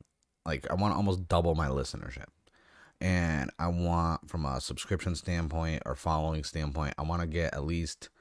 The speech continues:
you know, a good portion, 'cause I have a lot of listeners that aren't subscribed to it.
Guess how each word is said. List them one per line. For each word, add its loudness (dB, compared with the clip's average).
you 0
know, 0
a -2
good 0
portion, -2
'cause -8
I 0
have 2
a 2
lot 4
of 2
listeners 0
that 0
aren't 0
subscribed -2
to 0
it. -2